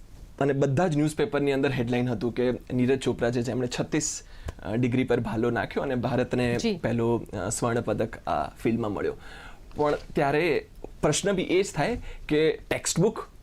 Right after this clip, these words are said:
Speaker 1: તો કહે છે કે પ્રોજેક્ટાઇલ મોશનમાં જો સૌથી દૂર નાખવો હોય તો પિસ્તાલીસ ડિગ્રીના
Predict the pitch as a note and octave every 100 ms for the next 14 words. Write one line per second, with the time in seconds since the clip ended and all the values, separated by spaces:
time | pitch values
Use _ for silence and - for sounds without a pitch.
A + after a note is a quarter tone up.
0 | - F3 E3 D#3+ E3 E3 D3 C#3 D#3 D3+
1 | D#3 C#3 C#3+ C#3+ C3+ B2 D#3+ - - C#3
2 | D3 C#3 D#3+ D3+ F#3 D#3 A#2 C3+ A#2+ G2+
3 | - - - - D#3 E3+ E3 F#3 F#3+ E3
4 | D#3+ E3+ E3 D#3+ D3+